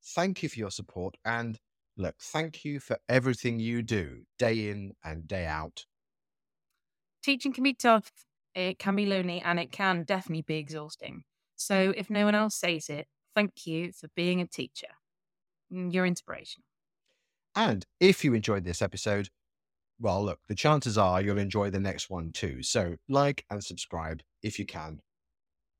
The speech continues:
Speaker 2: And sign up to our free weekly newsletter, The Flourishing Teacher's Field Guide,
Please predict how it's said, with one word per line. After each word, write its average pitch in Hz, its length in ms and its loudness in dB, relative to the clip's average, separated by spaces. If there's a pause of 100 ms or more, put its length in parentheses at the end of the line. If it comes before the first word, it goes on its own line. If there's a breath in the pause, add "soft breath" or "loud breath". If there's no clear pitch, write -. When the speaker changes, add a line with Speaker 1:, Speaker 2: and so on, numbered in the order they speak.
(360)
Speaker 2:
And 285 300 8
sign 262 240 6
up 220 160 2
to - 140 2
our 190 160 8
free 208 400 0
weekly 175 420 -4
newsletter, 151 560 -4
The 160 80 -4
Flourishing 220 540 4
Teacher's - 360 -8
Field 233 300 4
Guide, 143 300 0